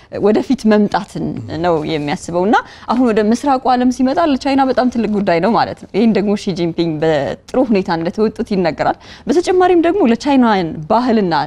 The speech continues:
ለሀገሪቱ ሕዝብ ስነልቦና በጣም ቅርበት ያላቸው መሪ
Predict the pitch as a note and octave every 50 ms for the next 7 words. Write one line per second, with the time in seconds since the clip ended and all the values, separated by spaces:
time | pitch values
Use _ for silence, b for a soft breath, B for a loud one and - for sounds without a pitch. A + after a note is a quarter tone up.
0 | - - E3 D#3+ D#3+ A2 B2+ F3 G3 G#3 G#3 A#3+ A#3 G#3+ - G3+ G3 A#3 G#3+ F3+
1 | E3+ E3+ - G3 F#3+ F3+ F#3 F3+ E3 G#3 A#3+ B3+ A#4+ - B B B B B C4
2 | B3 C#4 D4 D4 - C4+ C4+ C4 C#4 C4+ C4+ B3 A3 G3+ F#3+ G#3 G#3 - - F3+
3 | E3 E3 D#3+